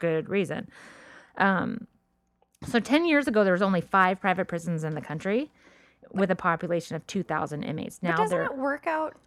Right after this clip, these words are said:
Speaker 2: to cost us more to
Speaker 1: No, because they insist on them getting a contracts. They have to do it for at least ten percent less than the federal government can do it.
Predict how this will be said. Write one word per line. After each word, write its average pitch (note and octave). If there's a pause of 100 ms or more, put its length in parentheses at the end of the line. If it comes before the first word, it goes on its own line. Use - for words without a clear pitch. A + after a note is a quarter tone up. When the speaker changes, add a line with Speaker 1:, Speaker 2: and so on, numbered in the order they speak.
(140)
Speaker 2:
to -
cost A#3 (100)
us G3+
more G#3 (480)
to C3+ (540)
Speaker 1:
No, G#3
because G3
they E3+
insist E3
on F3
them E3
getting D#3
a D#3
contracts. G#3+
They D3+
have D3+
to D3
do D3
it D3
for C#3+
at -
least C#3+
ten C#3+
percent C#3+
less D3+
than D#3 (480)
the D#3
federal D3
government B3+
can D3
do C3+
it. -